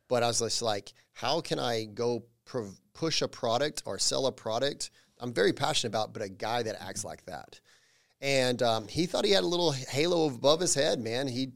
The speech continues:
thought nobody could touch him. He thought he was God's gift of everything, and, um, a tragic events happened, and I wish this upon nobody, and I wish it never would have happened, to be honest with you, but three years ago, him and his son-in-laws and his sons and his brother and his dad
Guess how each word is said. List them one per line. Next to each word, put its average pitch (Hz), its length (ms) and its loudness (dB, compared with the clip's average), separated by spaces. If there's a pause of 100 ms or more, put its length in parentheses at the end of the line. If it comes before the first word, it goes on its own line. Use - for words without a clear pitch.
thought 123 260 0
nobody 120 260 -2
could 120 180 -4
touch - 280 -4
him. 139 100 -6
He 131 100 -4
thought 107 260 -6
he 113 120 -8
was 110 440 -4
God's 110 280 -6
gift 117 220 -8
of 101 140 -12 (160)
everything, 127 540 -4
and, 107 120 -4 (680)
um, 113 540 2 (220)
a 120 60 -14
tragic 127 420 4
events 131 360 2
happened, 123 480 0
and 104 180 -4
I 101 120 -6
wish 117 220 -4
this 117 200 -4
upon 110 240 -4
nobody, 113 440 0
and 107 100 -4
I 95 80 -8
wish 113 300 -2
it 101 160 -12
never 113 220 -4
would 107 100 -2
have 98 100 -8
happened, 120 260 -2
to 95 60 -12
be 107 80 -4
honest 123 280 0
with 107 160 -6
you, 107 120 0
but 107 300 -2 (580)
three 143 180 2
years 139 240 6
ago, 120 420 4
him 123 560 2
and 117 340 0
his 113 300 2
son-in-laws 131 800 4
and 117 100 2
his 120 240 0
sons 123 420 4
and 107 140 -2
his 117 300 0
brother 117 420 0
and 113 220 -2
his 110 260 -2
dad 117 460 0